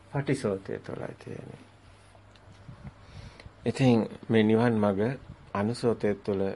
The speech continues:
හම්බ වෙන එකක් නෙමෙයි. පටිසෝතේ තියෙන්නේ. ඉතින් අපි බා-, අපිට පුරුදු රැස් කරලා, මොකද හේතුව මේ ආත්මීය ස්වභාවය තුළ තියෙන එකතු කිරීමේ ස්වභාවයක්.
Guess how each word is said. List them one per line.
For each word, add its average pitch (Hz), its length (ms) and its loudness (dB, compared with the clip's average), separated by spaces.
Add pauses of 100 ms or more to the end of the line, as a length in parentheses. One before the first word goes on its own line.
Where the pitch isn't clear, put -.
(300)
හම්බ - 240 -4
වෙන 95 140 0
එකක් - 280 -8
නෙමෙයි. 95 340 -10 (360)
පටිසෝතේ - 720 -8
තියෙන්නේ. - 420 -14 (1300)
ඉතින් 147 180 0
අපි 139 220 4
බා-, 127 220 8
අපිට 147 280 0
පුරුදු 147 380 4
රැස් 139 240 4
කරලා, 170 300 2
මොකද 135 280 2
හේතුව 147 440 4 (220)
මේ 135 240 4
ආත්මීය 156 640 4
ස්වභාවය 160 600 2
තුළ 175 260 -2 (680)
තියෙන 170 300 6
එකතු 180 340 4
කිරීමේ 104 460 2
ස්වභාවයක්. 98 600 -6